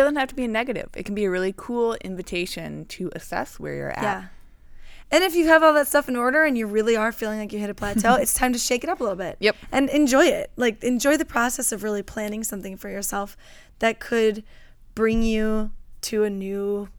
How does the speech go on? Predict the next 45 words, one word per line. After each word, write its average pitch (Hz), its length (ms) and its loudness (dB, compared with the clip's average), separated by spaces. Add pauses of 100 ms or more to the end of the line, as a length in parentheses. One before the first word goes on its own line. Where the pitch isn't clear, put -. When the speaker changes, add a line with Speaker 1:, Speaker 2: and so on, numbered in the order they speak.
(400)
Speaker 2:
exciting 196 540 -6
frontier 208 520 -6
of 185 100 -8
your, 202 180 -8
of 190 140 -10
your 208 80 -8
strength. - 440 -8
Speaker 1:
Yeah. 120 680 -6
Speaker 2:
You 214 100 -4
know? 226 380 0
Speaker 1:
Yeah. 165 480 2 (760)
Speaker 2:
<laughs> - 1080 -8
I 240 60 0
was, 240 180 0 (100)
I 226 60 0 (140)
just 220 260 -4
had - 120 -2
to 202 60 0
bring 196 180 -2
this 180 160 -4
up, - 180 -8
that - 260 -6
I 226 100 0
was, 226 300 0 (1300)
when 285 120 6
I 277 80 10
was, 254 140 4
like, 226 220 2
doing, 240 400 2 (340)
you 233 140 -2
know, 202 80 0
looking 214 380 -4
through 208 480 -2
other 208 200 0
articles 208 580 0
and 208 120 -6
stuff 202 260 -4
for 202 460 -4
the 214 100 -6
plateau 202 600 -4
episode, 262 460 2
I 240 100 4
was 220 180 -4
looking 214 300 -6
at, 208 220 -4